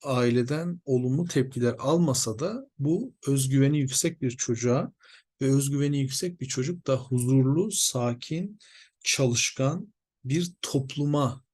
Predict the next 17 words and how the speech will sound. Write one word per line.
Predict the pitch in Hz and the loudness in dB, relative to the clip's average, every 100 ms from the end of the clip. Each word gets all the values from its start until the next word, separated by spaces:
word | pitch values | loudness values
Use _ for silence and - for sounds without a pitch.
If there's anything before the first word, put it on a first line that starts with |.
| _ - | _ -4
neden | 120 113 110 | -2 -2 -4
olacaktır. | 104 104 101 101 - - 131 | -4 -6 -6 -8 -12 -10 -4
Ve | 123 | 0
öğretmen | 123 127 131 135 143 139 - - - - - _ _ _ _ - | 0 0 -2 -2 -2 -2 -6 -18 -20 -18 -20 _ _ _ _ -2
dolmuşta | 131 123 127 - 139 | 2 4 2 2 -2
kendisine | 135 135 131 - 135 | 0 0 0 2 2
yer | 131 131 117 | 2 2 2
verilmiyor | 123 165 151 117 101 98 | 2 2 2 0 -4 -8
dahi | 101 95 95 | -8 -6 -8
olsa, | 95 95 - 170 294 _ _ | -4 -2 -2 -2 -8 _ _
öğrencisi | 123 120 120 123 117 139 123 | 0 0 2 2 2 2 2
gördüğü | 127 120 131 | 2 2 0
halde | 120 120 123 | 0 -2 0
selam | 120 - 120 123 117 | 0 0 -2 0 0
vermiyor | 139 175 156 110 | 0 0 -2 -4
dahi | 104 101 95 | -6 -8 -8
olsa | 92 90 - 185 | -6 -2 0 -2